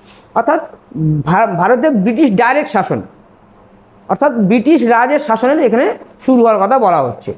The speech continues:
এতদিন ছিল, ছিল কি না কোম্পানির শাসন। ভারতীয়দের মধ্যে সচেতনতা বৃদ্ধি পায়, ভারতীয়রা তাদের রাজনৈতিক, অর্থনৈতিক অধিকার সম্পর্কে সচেতন হয়ে ওঠে।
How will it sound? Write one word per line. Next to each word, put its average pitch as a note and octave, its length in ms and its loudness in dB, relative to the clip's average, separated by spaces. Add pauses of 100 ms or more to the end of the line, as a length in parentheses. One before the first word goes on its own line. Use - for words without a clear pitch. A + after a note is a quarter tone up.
(140)
এতদিন B3+ 320 2
ছিল, C4 120 2 (400)
ছিল B3 220 2
কি D4+ 160 0
না D4 160 2
কোম্পানির B3+ 560 0
শাসন। B2 380 -4 (1040)
ভারতীয়দের C#4 500 2
মধ্যে D4+ 540 2
সচেতনতা C4 720 0
বৃদ্ধি G3 320 0
পায়, - 200 -14 (1120)
ভারতীয়রা C#4+ 560 2
তাদের C4+ 340 2
রাজনৈতিক, C4 840 0 (400)
অর্থনৈতিক C4 580 0
অধিকার B3 320 2
সম্পর্কে B3+ 520 0
সচেতন A#3 360 -2
হয়ে F3+ 280 2
ওঠে। A2 160 -8